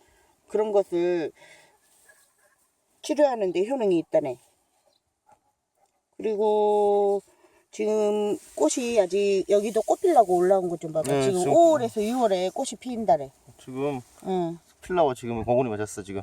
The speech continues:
Speaker 1: 응. 저 꽃도 먹지만은 이 인동초는, 어, 이 덩굴 자체가 약재가 되는 거야.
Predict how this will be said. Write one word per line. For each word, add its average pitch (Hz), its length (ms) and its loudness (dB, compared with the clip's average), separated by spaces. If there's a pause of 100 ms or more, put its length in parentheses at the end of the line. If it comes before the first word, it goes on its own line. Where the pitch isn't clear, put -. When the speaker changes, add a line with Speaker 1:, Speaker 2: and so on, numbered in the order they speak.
Speaker 1:
응. 175 260 -6
저 254 260 0
꽃도 339 1000 4
먹지만은 202 1040 0 (300)
이 190 220 -4
인동초는, 190 920 -2 (400)
어, 156 380 -2 (100)
이 185 160 -8 (100)
덩굴 247 600 -2 (300)
자체가 539 880 0 (480)
약재가 196 480 0
되는 139 240 -12
거야. 131 120 -20